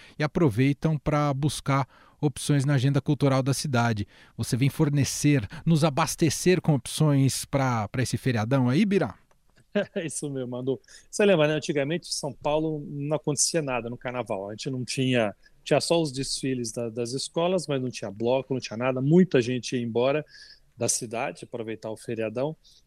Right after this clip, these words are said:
Speaker 2: Então, teatros ficavam fechados, museus, praticamente só os cinemas funcionavam para as pessoas que ficavam aqui. E pouca gente vinha pra São Paulo. Aí, com os bloquinhos, já há uns dez anos pelo menos,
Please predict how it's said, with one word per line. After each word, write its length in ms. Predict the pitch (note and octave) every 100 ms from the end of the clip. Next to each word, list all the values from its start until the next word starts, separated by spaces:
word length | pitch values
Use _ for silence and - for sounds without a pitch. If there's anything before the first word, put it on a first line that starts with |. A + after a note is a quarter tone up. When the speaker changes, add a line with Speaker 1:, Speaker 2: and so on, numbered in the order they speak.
| -
Speaker 2:
Então, 500 | D3+ F3 F#3+ F#3 F3+ _ _ _ _
teatros 480 | - E3 D3+ D#3 -
ficavam 540 | D3+ C3 A#2+ B2+ A#2
fechados, 720 | A2 D3 - D#3 C#3+ C3 C3 B2
museus, 800 | B2 A2+ C3 C#3+ C#3 C3 - -
praticamente 460 | D#3 E3+ - D#3+ D#3
só 160 | F#3+
os 120 | G3 -
cinemas 420 | F3+ D3 C#3 C3+
funcionavam 680 | - D3+ - C#3+ C3+ C#3 D#3
para 160 | D3+ D#3+
as 80 | -
pessoas 340 | E3+ - D#3
que 100 | -
ficavam 440 | - D#3+ C#3+ C#3+ D#3
aqui. 360 | D3+ - B2+ - - _ -
E 60 |
pouca 400 | - F#3 F#3 F3+
gente 340 | C3+ C#3+ C3 C3+
vinha 400 | B2 C3 B2+ A2+
pra 180 | - A#2+
São 220 | - C3
Paulo. 280 | - G#2+ D#3
Aí, 100 | F#3+
com 180 | G#3
os 100 | F#3
bloquinhos, 720 | D3 D3+ C3 - D#3 G3 E3 A#2
já 120 | B2
há 60 |
uns 220 | B2+ A#2 G#2+
dez 320 | B2 A#2+ A#2+
anos 220 | A#2+ A#2+
pelo 240 | - A#2
menos, 400 | A#2 D3 F3+ -